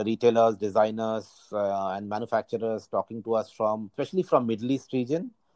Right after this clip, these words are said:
uh, Lebanon and North Africa, uh, from United Kingdom and, uh, Turkey.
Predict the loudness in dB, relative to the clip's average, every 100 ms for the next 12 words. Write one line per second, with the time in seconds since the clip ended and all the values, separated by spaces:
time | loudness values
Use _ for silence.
0 | _ -4 0 2 2 0 -2 -2 -2 -2
1 | -2 -4 -6 -2 2 2 2 0 -2 2
2 | 2 2 0 _ _ _ _ -6 -4 -4
3 | -2 -4 -2 -4 -4 -4 -4 0 0 0
4 | -12 _ _ _ _ -8 -6 -4 -4 -4
5 | -6 0 4 4 4 2 4 2 2 -2
6 | 0 -4